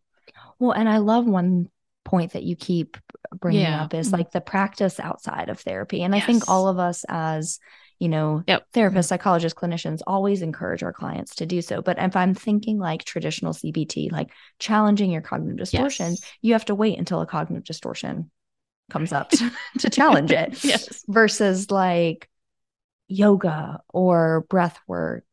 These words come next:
Speaker 1: And I mean, I know
Speaker 2: Absolutely.
Speaker 1: with my clients that we use mindfulness, I encourage them to practice it in times that they're not stressed and
Speaker 2: Yes, of
Speaker 1: overwhelmed.
Speaker 2: course.
Speaker 1: So they get into that practice. But I'm just thinking from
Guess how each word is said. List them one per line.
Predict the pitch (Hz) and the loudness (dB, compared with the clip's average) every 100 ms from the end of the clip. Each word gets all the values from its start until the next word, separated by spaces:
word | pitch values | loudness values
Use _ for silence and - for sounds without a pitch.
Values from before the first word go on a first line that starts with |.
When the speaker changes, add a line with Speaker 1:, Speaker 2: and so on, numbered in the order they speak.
| - | -12
Speaker 1:
And | - 170 160 160 160 196 | -6 -4 -4 -4 -4 -2
I | |
mean, | 190 170 | 0 0
I | 170 180 | 0 2
know | 170 | 2
Speaker 2:
Absolutely. | 170 165 | 2 2
Speaker 1:
with | 165 170 | 0 2
my | 160 | 0
clients | - 156 151 - | 0 -2 -2 -4
that | 151 - | -8 -6
we | 160 | -6
use | 151 151 165 | -4 -4 -2
mindfulness, | 160 156 156 160 160 | -2 -4 -6 -6 -4
I | 156 | -4
encourage | 156 165 170 | -2 -4 -2
them | 170 165 | -4 -6
to | 175 | -6
practice | 143 147 165 - | -8 -10 -10 -8
it | - | -6
in | |
times | 170 - - | -6 -6 -6
that | - | -8
they're | - | -8
not | 170 165 180 - - _ _ _ _ - | -6 -6 -10 -14 -20 _ _ _ _ -8
stressed | - 185 143 160 | 2 4 4 2
and | |
Speaker 2:
Yes, | 156 | 2
of | |
Speaker 1:
overwhelmed. | 160 156 147 147 147 | 2 4 4 4 2
Speaker 2:
course. | 165 - | -2 -6
Speaker 1:
So | - | -4
they | 160 160 | 0 0
get | 156 - | 0 -4
into | 160 151 - | -4 -4 -4
that | 151 - | -6 -4
practice. | 156 156 - 151 - | -6 -6 -6 -8 -4
But | 175 | -2
I'm | 175 170 | 0 0
just | 175 - | -4 -4
thinking | 185 190 170 | -6 -4 -4
from | 170 165 156 151 147 | -4 -4 -2 -2 -6